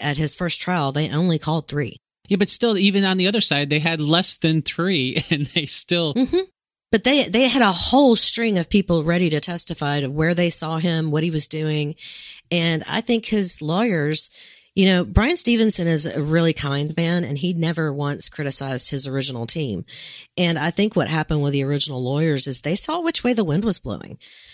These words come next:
Speaker 1: They knew that evidence was being hid. They knew that they could parade up fifteen more people that saw him that day and what this white judge and jury were gonna see were, you know, fifteen more black people just sticking up for a black man.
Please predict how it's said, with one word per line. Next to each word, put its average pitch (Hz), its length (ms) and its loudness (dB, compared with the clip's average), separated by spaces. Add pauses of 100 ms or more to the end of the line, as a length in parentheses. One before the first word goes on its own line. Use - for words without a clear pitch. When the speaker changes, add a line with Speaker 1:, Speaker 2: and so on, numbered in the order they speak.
(180)
Speaker 1:
They 165 160 2
knew 196 200 6
that 226 100 4
evidence 190 480 2
was 180 160 0
being 160 220 0
hid. 143 440 -2 (420)
They 196 240 4
knew 190 220 4
that 175 160 2
they 175 140 2
could 180 200 -2
parade 160 440 2
up 147 200 -2
fifteen 226 440 -2
more 160 340 -2 (380)
people 131 300 0
that 165 120 0
saw 214 220 0
him 214 220 -2
that 147 180 -4
day 147 320 -2
and 151 300 -4
what 180 160 -2 (180)
this - 360 0
white 170 520 -4
judge 170 320 -2
and 147 120 -6
jury 190 320 2
were 160 140 -2
gonna 147 200 -2
see - 240 2
were, 147 200 -4
you 147 140 -4
know, 143 100 -4
fifteen 202 340 -4
more 190 140 0
black 190 220 -6
people 170 200 -4
just 156 200 2
sticking 160 240 -4
up 151 140 -6
for 156 120 -6
a 160 40 -4
black 185 220 -4
man. 107 160 -12